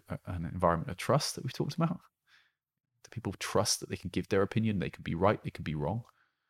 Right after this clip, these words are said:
Then we have to make sure we're picking the right people, that we, who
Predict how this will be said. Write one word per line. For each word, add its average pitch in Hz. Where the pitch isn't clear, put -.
Then 104
we 90
have 82
to -
make 80
sure -
we're 80
picking -
the 76
right -
people, 107
that -
we, 90
who 82